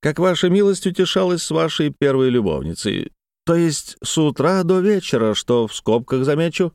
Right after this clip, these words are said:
может быть и чрезвычайно приятно влюблённому, но доставляет мало или вовсе не доставляет развлечения посторонним.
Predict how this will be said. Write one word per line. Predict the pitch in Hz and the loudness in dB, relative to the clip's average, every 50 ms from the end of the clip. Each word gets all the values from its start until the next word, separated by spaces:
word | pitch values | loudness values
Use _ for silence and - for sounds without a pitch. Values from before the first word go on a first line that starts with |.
| _ _ - | _ _ -6
может | - 87 90 92 226 247 | -4 -2 -2 0 -2 -2
быть | 233 226 147 151 147 - - | 0 0 -2 -2 -4 -6 -6
и | - - 104 113 | -4 -2 -2 -2
чрезвычайно | 117 - 156 147 143 160 147 - 170 170 175 180 175 | -2 -2 -2 -2 -2 -2 -2 0 0 0 0 0 0
приятно | 190 190 190 180 175 175 - 220 202 | 0 0 2 2 0 0 0 -2 0
влюблённому, | 196 202 196 170 139 131 131 143 156 170 165 135 - _ _ _ _ _ _ _ _ _ _ _ | 2 2 2 2 2 2 2 0 0 -2 -4 -6 -10 _ _ _ _ _ _ _ _ _ _ _
но | - 113 131 135 | -2 0 2 2
доставляет | 120 131 135 - - 139 127 131 131 131 127 120 - | 2 0 0 0 0 0 2 2 2 2 0 0 -2
мало | 117 110 110 113 123 135 147 151 151 147 147 143 113 | -2 0 0 2 0 0 0 0 -2 -2 -2 -2 -4
или | 98 95 90 92 | -4 -2 -2 0
вовсе | 98 101 110 131 147 143 - - 156 | 0 0 0 0 -2 -4 -4 -4 -2
не | 151 160 156 | 0 0 0
доставляет | 147 156 143 - - 147 147 147 143 143 143 143 143 - 135 | 0 -2 -2 -2 0 0 0 2 0 0 0 0 0 0 -2
развлечения | 127 117 - 117 113 104 - - 107 117 117 110 110 101 | -2 -2 0 -2 -2 -2 -2 -2 -2 0 0 0 0 -2
посторонним. | - 101 - - - 87 87 87 87 85 87 92 95 87 | -2 -6 -6 -4 -2 -2 0 0 0 0 -2 -2 -4 -4